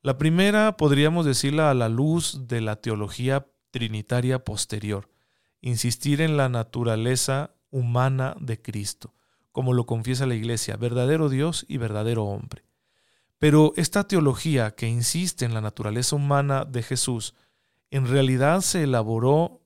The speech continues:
siglos después, después de la muerte y resurrección del Señor.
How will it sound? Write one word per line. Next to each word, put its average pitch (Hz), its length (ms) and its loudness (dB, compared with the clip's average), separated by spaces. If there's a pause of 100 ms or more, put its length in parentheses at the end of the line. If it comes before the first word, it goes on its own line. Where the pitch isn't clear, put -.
siglos 139 500 -2
después, 156 580 -4 (460)
después 123 480 -2
de 135 120 0
la 120 100 0
muerte 113 260 -4
y 123 40 -4
resurrección 107 420 -4
del 113 100 -4
Señor. 160 380 -2